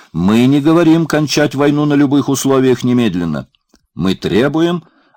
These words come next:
отказа от завоеваний, начать мирные переговоры». Но не успел тот прапорщик кончить. Перед дворец на вскатную дорожку подъехал еще один большой открытый автомобиль,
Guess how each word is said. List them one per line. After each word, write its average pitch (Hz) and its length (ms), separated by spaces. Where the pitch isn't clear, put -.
отказа 135 800
от 127 260
завоеваний, 117 1000
начать 139 800
мирные 135 600
переговоры». 113 640
Но 120 260
не 165 100
успел 143 440
тот - 320
прапорщик - 720
кончить. 160 500
Перед 117 300
дворец 110 720
на 90 180
вскатную 98 720
дорожку 139 560
подъехал 107 640
еще 85 580
один 73 300
большой 120 680
открытый 95 580
автомобиль, 87 560